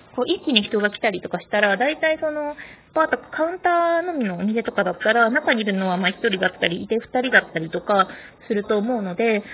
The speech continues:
その中で、あの、やっぱ初めてのお客さんだったら、「あ、初めてのお客さんだな」って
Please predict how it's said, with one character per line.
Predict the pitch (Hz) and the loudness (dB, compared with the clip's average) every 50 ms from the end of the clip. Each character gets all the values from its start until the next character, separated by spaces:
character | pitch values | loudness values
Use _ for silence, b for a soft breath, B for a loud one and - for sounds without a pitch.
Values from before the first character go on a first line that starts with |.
| B B - | B B -10
そ | - 311 | -6 -4
の | 330 | -4
中 | 392 440 - - 269 | -4 2 4 4 4
で、 | 262 294 294 269 214 214 233 - - | 6 4 4 4 2 0 -4 -10 -6
あ | - 220 208 | -2 -2 0
の、 | 208 202 202 202 196 196 214 - - | 0 2 2 0 0 -2 -4 -4 -2
や | 208 | 0
っ | - | 0
ぱ | 262 247 240 | 2 0 0
初 | 247 233 277 370 466 | -2 -2 0 0 0
め | 480 370 | 0 0
て | - 233 | 0 0
の | 214 208 202 | 0 0 0
お | 190 | 0
客 | 196 233 226 - | -2 -2 -2 -2
さ | - 226 | -2 -2
ん | 226 233 | 0 0
だ | 254 | 2
っ | 247 | 4
た | 247 240 | 4 4
ら、 | - 302 | 4 4
「あ、 | B B B B B B | B B B B B B
初 | - - 359 370 | -8 -6 -2 -2
め | 370 - | 0 0
て | 254 226 | 0 0
の | 214 196 185 208 | 0 0 -2 -2
お | |
客 | - 226 220 - - | -4 -6 -6 -4 -2
さ | 254 254 | -2 2
ん | 240 | 4
だ | 196 190 | 4 4
な」 | 208 226 233 233 233 - - - - - - | 6 4 4 2 2 -2 -6 -18 -18 -10 -2
っ | - | 2
て | 294 294 269 220 175 | 4 6 6 4 4